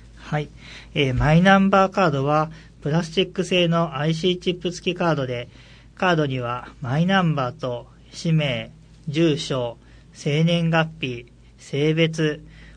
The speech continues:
本人の顔写真などが表示されています。交付手数料は無料で、自動車運転免許証などと同じように、顔写真付きの公的な身分証明書として利用ができます。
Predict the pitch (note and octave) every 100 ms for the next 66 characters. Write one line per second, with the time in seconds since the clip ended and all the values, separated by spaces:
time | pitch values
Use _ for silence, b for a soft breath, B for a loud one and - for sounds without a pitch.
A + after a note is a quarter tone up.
0 | - G3+ G3+ E3 C3 B2+ B2+ - C3+ D#3+
1 | G3 G3 E3 D#3 D#3 E3 F3 D#3 D#3 C#3
2 | C#3+ D#3 D3 D3 C#3+ C#3+ C#3 - - -
3 | - b b b b b b - - E3+
4 | F3 G#3+ G3+ G3 A3+ F3 C#3+ C3+ C3 B2+
5 | - C#3 C3 D3+ D#3 D#3 D3+ D3 b b
6 | b - - C3 D#3+ F3 F#3 F3+ F3+ F#3
7 | F#3 F3 F3 F3 F3+ F#3 F3 F3 D#3+ D#3
8 | C3+ B2+ B2 C#3+ E3 F#3+ D#3 B2 A#2+ -
9 | b b - C#3 D#3+ G3 F#3+ F#3+ F3 D#3+
10 | F#3+ E3+ E3+ D#3+ - D#3 D#3+ F3 F3 F3+
11 | F3 D#3 C3+ D#3 F3+ E3+ F#3+ F#3 F#3+ F3+
12 | G3 F#3+ E3 F#3 F#3 C#3 C#3 D#3 D#3+ D#3
13 | D#3+ D3+ D3+ D#3+ -